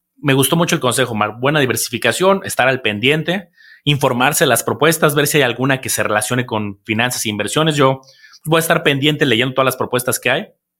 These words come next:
para ver si hay alguna particular que hable de educación financiera, estaría interesante, que hable de,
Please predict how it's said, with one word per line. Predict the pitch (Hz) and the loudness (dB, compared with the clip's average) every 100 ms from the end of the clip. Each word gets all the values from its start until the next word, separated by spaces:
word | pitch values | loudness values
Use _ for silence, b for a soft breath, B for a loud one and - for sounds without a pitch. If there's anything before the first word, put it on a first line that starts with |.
| _ _ _ - | _ _ _ -4
para | 113 | -2
ver | 127 | 0
si | 139 | 0
hay | 139 | 0
alguna | 135 135 | 2 0
particular | 110 - - 117 127 | -2 -6 -4 -2 0
que | 127 | -2
hable | 123 127 | 0 0
de | 110 92 B B | -2 -4 B B
educación | - 143 - - 120 | 0 0 0 -2 -4
financiera, | - 104 101 123 139 127 | -4 -4 -2 0 0 -2
estaría | - 107 | -4 -4
interesante, | 107 101 127 135 127 117 110 | -4 -2 0 0 0 -2 -2
que | 110 | -2
hable | 110 107 | -2 -4
de, | 101 95 | -4 -8